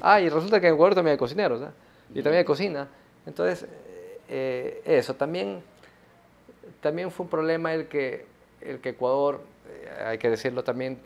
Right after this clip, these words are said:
Speaker 1: carece de cierta identidad en, en ciertos, pero no, y voy a ser muy explícito, no en todos los sectores de la población. En ciertos niveles o sociales carece de identidad. No quiere decir que no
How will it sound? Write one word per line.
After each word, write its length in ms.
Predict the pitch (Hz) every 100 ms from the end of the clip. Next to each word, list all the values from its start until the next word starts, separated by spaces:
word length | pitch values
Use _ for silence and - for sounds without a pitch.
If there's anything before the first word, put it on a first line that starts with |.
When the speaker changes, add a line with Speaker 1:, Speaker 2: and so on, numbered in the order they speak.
| -
Speaker 1:
carece 400 | 123 131 143 151
de 140 | 131
cierta 420 | 120 - 143 135 139
identidad 580 | 123 113 113 120 135
en, 160 | 135 127
en 200 | 127 110
ciertos, 720 | 110 151 156 156 165 151 - - - 127 -
pero 140 | 113
no, 120 | 120
y 60 | 123
voy 160 | 120 143
a 60 |
ser 160 | 143 143
muy 140 | 147
explícito, 360 | 131 135 117 117
no 260 | 135 151
en 120 | 165 160
todos 300 | - 160 160
los 160 | 147
sectores 440 | - - - 151 135
de 80 |
la 100 | 117
población. 420 | 107 104 113 139 104 - _ _ _ _ _ - - -
En 80 | 113
ciertos 840 | - 151 151 - 160 143 131 110 120
niveles 640 | 120 131 165 160 135 - -
o 100 | -
sociales 640 | - 113 170 180 175 - - - - _
carece 360 | - 123 135 151
de 140 | 143 117
identidad. 480 | 107 113 127 101
No 120 | - 113
quiere 120 | 120
decir 120 | 135
que 80 | 123
no 360 | 117 110 92